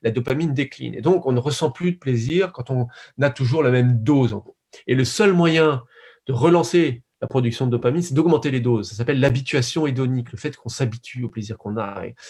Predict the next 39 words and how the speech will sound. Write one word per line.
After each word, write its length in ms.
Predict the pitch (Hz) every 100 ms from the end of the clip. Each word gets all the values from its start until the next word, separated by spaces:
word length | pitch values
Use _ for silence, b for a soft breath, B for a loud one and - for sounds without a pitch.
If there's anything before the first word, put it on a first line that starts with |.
| B B B
et 40 |
alors 120 | 120 -
ça, 160 | 175
c'est 140 | 131 123
un 60 |
piège 220 | 117 120
terrible. 380 | 120 165 170 117 B B -
Alors, 260 | 135 -
c'est 140 | - -
un 40 |
piège 140 | 120 120
terrible. 340 | 135 123 104 _ -
En 80 | 123
fait, 100 | 196
ça 140 | 151
a 60 | 123
fait 120 | 151
de 260 | 127 120
l'Homo 200 | 127 127
sapiens 380 | 123 120 - 208 190 -
une, 240 | 123 117 113
une 140 | 123
espèce 260 | 120 - -
conquérante 540 | 131 151 160 147 -
qui 100 | -
n'en 140 | 113
avait 160 | 117 117
jamais 200 | 117 113
assez. 360 | 135 - 156 - _ _
Quand 100 | 113
vous 60 | 104
regardez 280 | 101 117
l'histoire 260 | 117 - 120
des 80 | 107
migrations, 460 | 113 101 98 180
Homo 140 | 135 117
sapiens 340 | - 95 160 143
conquiert 400 | - 135 - 135
tout. 240 | - 185